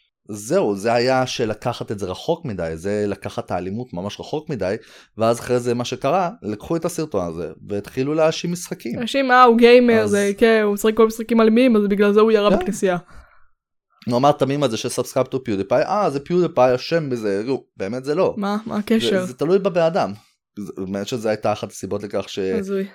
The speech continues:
Speaker 1: מהרבה מאוד סיבות אחרות שבאו נגד PewDiePie.
Speaker 2: Hmm.
Speaker 1: וכן, אני יכול להגיד שאנשים מחפשים את הסיבה האחרת ללמה, האם גור משפיע,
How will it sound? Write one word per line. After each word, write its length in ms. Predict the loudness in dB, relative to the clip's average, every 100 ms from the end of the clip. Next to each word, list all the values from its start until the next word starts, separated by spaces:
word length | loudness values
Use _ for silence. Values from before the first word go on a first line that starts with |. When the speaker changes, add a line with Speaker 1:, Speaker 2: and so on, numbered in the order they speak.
| _
Speaker 1:
מהרבה 320 | -6 -4 -2
מאוד 160 | -2 -4
סיבות 260 | -4 -6 -4
אחרות 380 | -4 -2 -2
שבאו 640 | 0 -2 0 0 0 0 -4
נגד 240 | -4 -4 -6
PewDiePie. 580 | -4 -4 -6 -10 -8
Speaker 2:
Hmm. 640 | -4 -2 -2 -4 -6 -10 -14 -8
Speaker 1:
וכן, 880 | -4 -4 -2 -2 -4 -2 0 0 -2 -8
אני 200 | -8 -6
יכול 200 | -4 -2
להגיד 240 | -2 -4 -6
שאנשים 1080 | -2 2 2 4 2 0 -4 -4 -8 -10 -10
מחפשים 420 | -10 -10 -10 -10
את 40 | -10
הסיבה 340 | -10 -6 -2
האחרת 480 | -2 -4 -6 -4 -6 -8 _ _ _ _ _ _
ללמה, 540 | -2 0 0 0 0 0 2 2 2 0 0 -2 -2 -2 -2
האם 260 | -4 -6 -4
גור 200 | -2 -2
משפיע, 460 | -6 -8 -4 -4